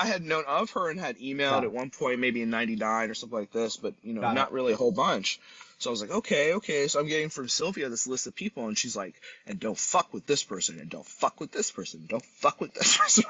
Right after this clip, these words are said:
Speaker 1: right?
Speaker 2: Yeah.
Speaker 1: I'm like, "Oh, I, I'm noting this, Sylvia." <laughs> And she, like, the, all, basically the white L G B T people are evil, right? That these people have destroyed me, that this is terrible, like, they're after us, right?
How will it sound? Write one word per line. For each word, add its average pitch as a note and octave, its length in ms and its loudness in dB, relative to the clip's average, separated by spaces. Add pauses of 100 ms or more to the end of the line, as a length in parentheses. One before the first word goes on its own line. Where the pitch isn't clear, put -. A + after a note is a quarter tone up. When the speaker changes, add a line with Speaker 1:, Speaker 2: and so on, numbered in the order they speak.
Speaker 1:
right? - 340 4 (140)
Speaker 2:
Yeah. - 160 -2
Speaker 1:
I'm E3+ 140 4
like, C#3+ 180 4 (100)
"Oh, C3+ 140 2 (140)
I, E3+ 180 4 (100)
I'm E3 200 2
noting G3+ 340 4
this, C3+ 160 -6
Sylvia." A#2 520 -4
<laughs> - 1000 2
And F3 100 2
she, C4 160 4
like, C#3 360 2
the, C3+ 120 -2
all, D#3 300 0
basically E3 340 -4
the C#3+ 140 -4
white C#3 240 0
L B2+ 100 -4
G G#2+ 100 -12
B A2+ 100 -8
T C3 160 -8
people G#2+ 260 -8
are F#2+ 80 -4
evil, F#2 340 -6
right? F#2 300 -6
That - 180 -2 (240)
these C3 240 4
people G#2+ 260 -4
have G#2 140 -4
destroyed A2 460 4
me, G#2+ 240 -2
that F2+ 200 -8
this - 220 0
is F#2 100 -6
terrible, A2 380 0
like, F#2 180 -4
they're G2+ 240 0
after A2 440 -2
us, - 180 -4
right? A2+ 200 4